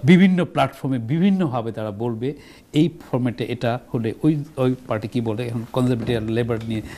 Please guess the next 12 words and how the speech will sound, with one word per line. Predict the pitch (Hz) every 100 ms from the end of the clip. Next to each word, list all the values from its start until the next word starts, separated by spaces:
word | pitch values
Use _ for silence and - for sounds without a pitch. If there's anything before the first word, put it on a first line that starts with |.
| - 120
যেসব | 113 117
জিনিসগুলো | 110 107 107 104
চলছে, | 143 143 151
সেটার | 147 139 120
ক্ষেত্রে | 143 - 135 - - -
এখন | 151 - 214 214 - 147
নতুন | 151 220 208
করে | 147 110
যে | 104
জিনিসটা | 113 - 123 - - -
সমালোচিত | 143 143 143 151 139 139 117
হচ্ছে, | 170 180 - - 110